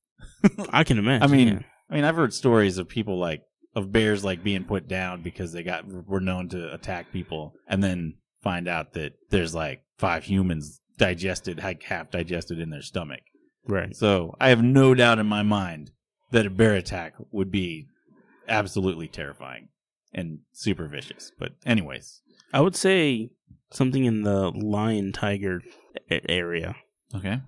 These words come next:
Speaker 2: Maybe even a cheetah.
Speaker 1: <laughs>
Speaker 2: Uh, just the fear of seeing a cheetah, knowing you can't move faster than it,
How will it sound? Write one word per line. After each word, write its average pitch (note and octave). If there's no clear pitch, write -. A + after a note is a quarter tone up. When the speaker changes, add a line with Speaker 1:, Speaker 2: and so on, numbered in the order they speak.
Speaker 2:
Maybe A2+
even B2+
a G2
cheetah. E2+
Speaker 1:
<laughs> -
Speaker 2:
Uh, C3+
just B2+
the D3
fear C#3
of A#2
seeing B2+
a A#2
cheetah, A2+
knowing A#2+
you B2+
can't C#3
move B2
faster A#2+
than C#3
it, -